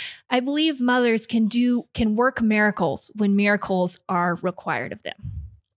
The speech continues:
I know. "I believe mothers can work miracles when they realize miracles are required of them." And I think that's so true. If we realize as parents, like, you're required to do something that's greater than yourself.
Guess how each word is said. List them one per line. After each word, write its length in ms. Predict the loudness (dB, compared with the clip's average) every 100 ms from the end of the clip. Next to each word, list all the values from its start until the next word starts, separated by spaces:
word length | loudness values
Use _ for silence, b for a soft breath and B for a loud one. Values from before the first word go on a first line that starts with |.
| -6
I 60 | -4
know. 140 | -2 -4
"I 80 |
believe 300 | -2 0 0
mothers 420 | 0 0 0 -2 -2
can 160 | 0
work 220 | 0 0
miracles 400 | -2 -2 -2 -4
when 100 | -2
they 140 | -2 -2
realize 680 | -2 0 0 2 2 0 -2
miracles 520 | -2 -4 -6 -8 -6
are 60 |
required 360 | -8 -6 -6 -6
of 80 | -10
them." 200 | -14 -16 B B B -4
And 100 | -2
I 60 | 0
think 160 | -2
that's 240 | -2 0 0
so 160 | 0
true. 400 | 0 -2 0 0
If 120 | 0
we 120 | -2 0
realize 420 | 0 0 0 0
as 140 | -4
parents, 400 | -2 -2 0 0
like, 300 | 0 -2 -4 B B B B _
you're 160 | 0 0
required 420 | 0 2 2 2
to 60 | 0
do 160 | 0
something 480 | 2 0 2 0 2
that's 320 | 0 0 -6 -12 -10
greater 540 | -4 0 0 2 0
than 440 | 0 0 0 -2 -6
yourself. 600 | -4 -2 0 -2 -2 -12